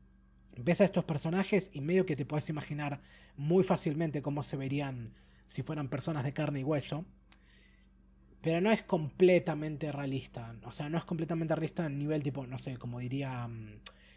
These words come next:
el tipo este Oku, o sea, el arte del, del autor de Gantz, o mucho menos tipo Takesto Inoue. Pero igual,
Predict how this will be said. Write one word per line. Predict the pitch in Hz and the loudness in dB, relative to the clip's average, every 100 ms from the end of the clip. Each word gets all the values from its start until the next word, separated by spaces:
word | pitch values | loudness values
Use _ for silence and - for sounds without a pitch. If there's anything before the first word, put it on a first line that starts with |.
| - - | -20 -10
el | 123 | -8
tipo | 127 143 | -4 -4
este | 135 151 123 | -2 -4 -2
Oku, | 143 139 156 147 | -2 -2 0 0
o | 117 | -2
sea, | 101 131 120 | -6 -6 -6
el | 123 | -4
arte | 135 139 | -4 -4
del, | 127 117 113 110 113 - - | -4 -4 -6 -8 -12 -20 -18
del | - 120 | -8 -6
autor | 117 120 127 | -4 -4 -4
de | 123 | -4
Gantz, | 120 147 139 135 - - | -4 -4 -4 -6 -10 -14
o | - 113 104 104 - - - | -10 -10 -8 -10 -14 -20 -10
mucho | 147 - 131 | -4 -2 -2
menos | 131 135 120 | -4 -4 -6
tipo | - 117 117 110 107 - - | -8 -8 -6 -8 -12 -20 -20
Takesto | - 117 131 120 - - 117 110 | -12 -10 -8 -10 -10 -10 -8 -6
Inoue. | 117 147 127 123 151 - - - - _ _ - - - - - - - - - - | -6 -4 -4 -6 -8 -12 -20 -20 -20 _ _ -20 -20 -20 -20 -20 -20 -20 -20 -20 -14
Pero | - 151 | -4 0
igual, | 160 190 147 123 | 6 6 6 -2